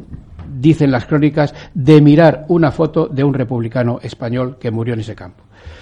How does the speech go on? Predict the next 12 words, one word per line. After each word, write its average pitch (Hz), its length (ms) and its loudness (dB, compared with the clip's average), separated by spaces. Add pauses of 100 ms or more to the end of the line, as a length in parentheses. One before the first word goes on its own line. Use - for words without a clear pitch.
(160)
Pero 180 160 2
volvamos 208 440 4
a 147 100 2
Pedro 156 200 2
Sánchez 147 460 0
y 147 80 -8
su 135 140 -4
gestión 139 400 -2
como 139 180 -4
presidente 127 460 -6
del 139 160 -2
gobierno 151 480 2